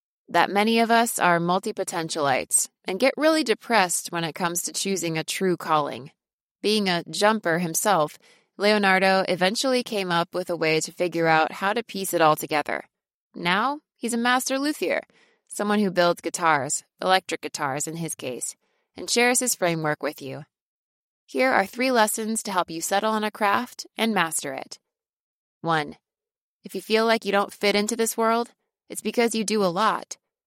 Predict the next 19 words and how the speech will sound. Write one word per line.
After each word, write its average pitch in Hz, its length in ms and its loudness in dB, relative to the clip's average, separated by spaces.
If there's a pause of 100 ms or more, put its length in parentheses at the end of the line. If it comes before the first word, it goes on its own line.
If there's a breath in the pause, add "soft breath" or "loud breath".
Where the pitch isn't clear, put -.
but 185 120 -6
the 190 100 0
world 208 320 0
wants 185 300 -2
you 185 220 -4
to - 140 -12
do 165 200 -4
just - 260 -6
one 151 300 -4
thing. 131 380 -8 (840)
Two, 160 340 -2 (480)
don't 214 280 2
jump 294 260 -2
ship 220 360 4
when 170 200 -2
critics 190 400 -2
raise 180 220 2
their 170 160 0
voices. 160 580 -2